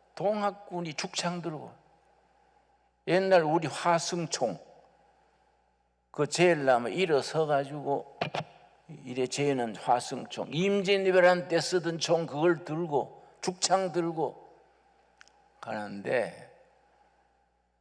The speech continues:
일본군들이 기관총을 쏘서 삼만 명이 죽었습니다. 그 자리에서.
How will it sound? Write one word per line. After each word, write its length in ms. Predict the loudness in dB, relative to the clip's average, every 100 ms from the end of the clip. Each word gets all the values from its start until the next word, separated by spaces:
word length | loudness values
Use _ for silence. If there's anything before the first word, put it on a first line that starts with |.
| _
일본군들이 880 | -10 -4 -4 -4 -6 -8 -8 -10 -10
기관총을 800 | -8 -4 -4 -4 -10 -10 -10 -12
쏘서 500 | -10 -10 -10 -10 -8
삼만 640 | -6 -6 -6 -2 -2 -2
명이 220 | -4 -6
죽었습니다. 920 | -8 -10 -10 -10 -10 -12 -14 -12 -14 -12
그 120 | -14
자리에서. 680 | -4 -2 -2 -8 -10 -10 -10